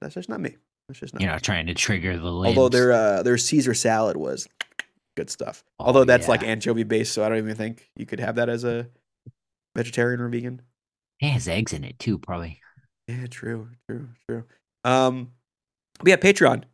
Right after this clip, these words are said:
Speaker 1: Uh, we also,
Speaker 2: Give us,
Speaker 1: uh,
Speaker 2: uh, sorry, I had two questions. Thank you very much.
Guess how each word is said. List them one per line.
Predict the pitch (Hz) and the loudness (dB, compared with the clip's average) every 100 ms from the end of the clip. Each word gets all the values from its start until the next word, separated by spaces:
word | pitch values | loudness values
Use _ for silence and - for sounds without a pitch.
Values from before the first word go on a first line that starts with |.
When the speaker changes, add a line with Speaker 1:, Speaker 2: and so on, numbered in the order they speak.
| - | 8
Speaker 1:
Uh, | 135 | 8
we | 139 160 | 10 10
also, | 185 196 156 147 | 10 8 8 8
Speaker 2:
Give | 147 | 8
us, | 151 | 8
Speaker 1:
uh, | 120 117 104 - | 6 6 4 0
Speaker 2:
uh, | - - | -2 -2
sorry, | - 139 - 101 | 2 0 0 -2
I | - 117 | -2 2
had | 127 | 2
two | 123 135 | 4 4
questions. | - 107 101 - | 2 0 -4 -6
Thank | 104 95 | -6 -6
you | |
very | 90 87 | -6 -6
much. | 90 - | -6 -8